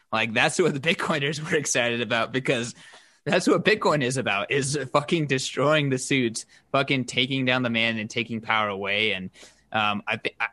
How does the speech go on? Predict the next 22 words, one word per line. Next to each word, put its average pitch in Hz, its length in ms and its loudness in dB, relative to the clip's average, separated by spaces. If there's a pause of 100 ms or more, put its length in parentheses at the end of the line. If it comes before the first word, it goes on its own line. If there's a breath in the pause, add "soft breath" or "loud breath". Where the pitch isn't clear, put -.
again, 123 300 0
I, 113 200 0
I - 120 2
think 147 180 -2
that 131 160 2
a 120 40 2
lot 117 220 2
of 127 60 -4
people 127 240 -2
in 120 100 -2
the, 113 320 0
the 110 80 -8
DeFi 110 580 0
bet, 107 300 -2
or 127 140 2
sorry, 113 240 0
the, 101 360 -4
the 110 120 -2
Wall 107 220 -2
Street 92 340 -4
Bets, - 460 -4
uh, 101 440 -2